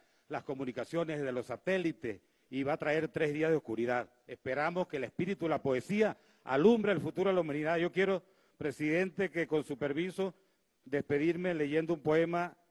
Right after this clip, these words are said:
de Gustavo Pereira, como un homenaje al, al autor que todos sabemos del prólogo de la novísima Constitución de la República Bolivariana de Venezuela,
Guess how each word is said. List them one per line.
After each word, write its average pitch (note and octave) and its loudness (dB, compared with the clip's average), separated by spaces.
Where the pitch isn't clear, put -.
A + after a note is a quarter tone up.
de D3+ -6
Gustavo G3 2
Pereira, D#3+ -2
como D3 -2
un F3 2
homenaje F3 0
al, D#3 0
al B2 -4
autor B2 -2
que D#3 -6
todos D#3 -2
sabemos D#3+ -4
del B2+ -4
prólogo F#3 2
de C3 -6
la B2+ -6
novísima D#3+ 2
Constitución C#3 0
de F3 0
la D#3+ 0
República E3 0
Bolivariana C#3+ 0
de D3+ 0
Venezuela, A2+ -6